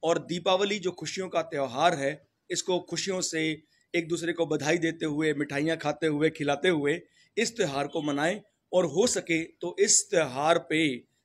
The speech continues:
दीपावली पे इस बार हम पटाखों का इस्तेमाल ना करें, क्योंकि वो प्रदूषण, अ, फैलाते हैं। और, अ, अगर, अगर मैं समझता हूँ कि फिर भी अगर मन हो, तो जो पिछले वर्ष का बजट हमारा था पटाखों का, उसको हम कम कर लें,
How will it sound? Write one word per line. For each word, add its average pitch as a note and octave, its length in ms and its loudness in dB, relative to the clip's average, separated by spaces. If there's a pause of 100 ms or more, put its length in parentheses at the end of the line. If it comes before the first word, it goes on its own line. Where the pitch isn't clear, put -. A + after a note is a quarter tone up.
(120)
दीपावली E3+ 600 2
पे F3 160 -2
इस C3 180 -6
बार C#3 160 0
हम C#3+ 200 -6
पटाखों D3 460 -8
का D#3+ 140 -4
इस्तेमाल C3+ 380 -6
ना A#2+ 180 -8
करें, E3+ 300 -2 (360)
क्योंकि E3+ 240 -6
वो E3+ 120 0
प्रदूषण, E3 560 -4
अ, D#3 320 -10
फैलाते D3 480 -4
हैं। G3+ 260 -4 (300)
और, E3+ 240 4
अ, F3 720 2
अगर, F#3+ 300 2
अगर F#3 320 -2
मैं F#3 120 -2
समझता F3+ 380 -2
हूँ F3+ 140 0
कि F#3+ 360 -10 (480)
फिर F3 140 2
भी A#3+ 140 6
अगर A#3+ 180 8
मन F#3 260 2
हो, D#3 280 -2 (340)
तो F#3+ 60 -2
जो F3 120 6
पिछले G3+ 320 4
वर्ष G#3+ 240 4
का A3 120 0
बजट F3+ 320 2
हमारा E3 300 2
था D#3 140 0
पटाखों D3+ 420 -4
का, F3+ 140 -6
उसको F#3 300 -4
हम F3+ 120 0
कम F3 240 4
कर F3 220 4
लें, E3+ 160 -2